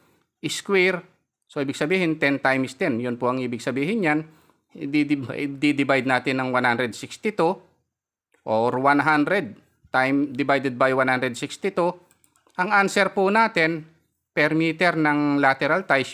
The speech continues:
yung bigat niya, is equal to zero point six one seven kilograms per meter. Ayun po, nakuha na naman natin yung bigat ng ten millimeter diameter. Bawat metro po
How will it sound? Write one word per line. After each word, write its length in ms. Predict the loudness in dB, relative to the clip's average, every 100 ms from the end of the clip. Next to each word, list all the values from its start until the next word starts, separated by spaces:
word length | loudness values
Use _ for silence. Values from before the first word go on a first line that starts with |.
| -6
yung 80 |
bigat 400 | -4 0 0 0
niya, 240 | 0 0 0 -6 _ _ _ _
is 160 | -8 -4
equal 240 | -2 0
to 160 | 0 -2
zero 320 | 0 2 2 0
point 240 | -2 -2
six 320 | -2 -6 -6 -2
one 320 | 2 2 0
seven 400 | -2 0 0 -2
kilograms 640 | -2 -2 0 2 2 0
per 240 | -4 -4 -2
meter. 480 | -4 -2 -2 -2 -8 _ _ _ _ _ -2
Ayun 240 | 0 0
po, 160 | 0 0
nakuha 480 | 2 0 0 0 0
na 160 | 0
naman 240 | 0 2 2
natin 400 | 2 0 -2 -2
yung 80 |
bigat 400 | -2 0 0 0
ng 240 | 0 0 0
ten 240 | 0 0
millimeter 480 | 0 0 -2 -2 -2
diameter. 880 | 0 2 2 -2 -2 -2 -2 -10 _ _ _ _
Bawat 560 | 0 2 4 2 0
metro 320 | -2 -2 -4 -4
po 160 | -4